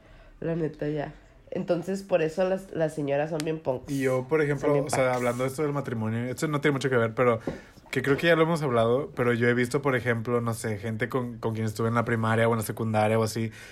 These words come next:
Speaker 2: que ya se está casando,
Speaker 1: Ujú.
Speaker 2: o incluso gente de mi edad,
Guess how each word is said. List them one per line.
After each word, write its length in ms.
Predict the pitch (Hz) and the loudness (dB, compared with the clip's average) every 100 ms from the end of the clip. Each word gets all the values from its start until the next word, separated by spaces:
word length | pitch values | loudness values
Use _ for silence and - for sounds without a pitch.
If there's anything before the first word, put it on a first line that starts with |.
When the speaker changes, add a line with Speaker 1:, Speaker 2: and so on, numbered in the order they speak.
| - | -16
Speaker 2:
que 100 | - | -4
ya 120 | 117 113 | -2 0
se 60 | |
está 180 | 110 120 | -2 -2
casando, 600 | 123 107 113 110 120 139 - | -2 0 -2 -2 -4 -8 -8
Speaker 1:
Ujú. 260 | 175 147 151 | -8 -6 -4
Speaker 2:
o 40 | |
incluso 200 | 135 143 | 0 2
gente 140 | 190 190 | 2 4
de 60 | |
mi 80 | 180 | 4
edad, 220 | 135 107 | 4 2